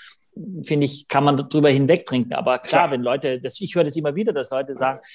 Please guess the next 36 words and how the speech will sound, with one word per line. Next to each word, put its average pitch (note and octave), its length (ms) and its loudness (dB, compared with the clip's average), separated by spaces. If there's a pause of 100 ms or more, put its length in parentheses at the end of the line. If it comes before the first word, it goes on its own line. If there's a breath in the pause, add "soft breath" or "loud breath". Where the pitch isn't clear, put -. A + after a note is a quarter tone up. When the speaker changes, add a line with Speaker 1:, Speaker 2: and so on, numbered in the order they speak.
(180 loud breath)
Speaker 1:
„Ästhetisch D3+ 600 2
entspricht D3 440 0
das B2+ 100 0
jetzt C3 240 -2
nicht D3 220 -10
meinem C3+ 180 -2
Anspruch C3+ 460 -4
oder C3+ 160 2
das B2 180 -4
gefällt C#3 320 4
uns C3 120 -6
nicht“, D#3 160 0
das C#3+ 200 -2
höre C#3 300 4
ich C3+ 160 2
heute G3+ 240 4
noch. C#3 260 -2 (300 loud breath)
Aber C3+ 160 0
am C3 100 0
Ende D3+ 220 -2
des C#3+ 200 -6
Tages D3 440 -2
finde C#3+ 260 -6
ich, C#3 280 -8 (540 loud breath)
äh, D3 240 0
Speaker 2:
Äh, C#3 180 6
am C#3 140 2
Ende E3+ 540 4
ging C#3 340 6
die B2+ 40 -2
Geschichte C#3 460 2
auch A2+ 120 0
nicht C3+ 200 2
darüber B2 300 6
zu A#2 120 -8
sagen, G#2+ 400 2